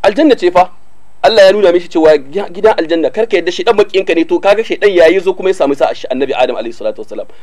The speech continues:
Sai da Allah ya tabbatar mishi wannan makiyinka ne, kamar kai ne a ce maka wannan makiyinka ne, to ai zaka yi taka tsantsan da shi ne ko?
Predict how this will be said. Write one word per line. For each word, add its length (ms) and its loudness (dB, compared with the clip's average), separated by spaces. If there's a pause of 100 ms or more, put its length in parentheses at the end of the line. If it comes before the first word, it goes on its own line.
(120)
Sai 120 0
da 100 6
Allah 160 4
ya 80 4
tabbatar 260 2
mishi 160 0
wannan 180 2
makiyinka 380 -2
ne, 80 0
kamar 220 0
kai 120 4
ne 80 4
a 60 6
ce 120 -4
maka 180 4
wannan 240 6
makiyinka 440 0
ne, 100 2
to 160 -6
ai 100 8
zaka 120 4
yi 60 -6
taka 220 4
tsantsan 220 -2
da 60 -6
shi 100 -10
ne 100 0
ko? 180 4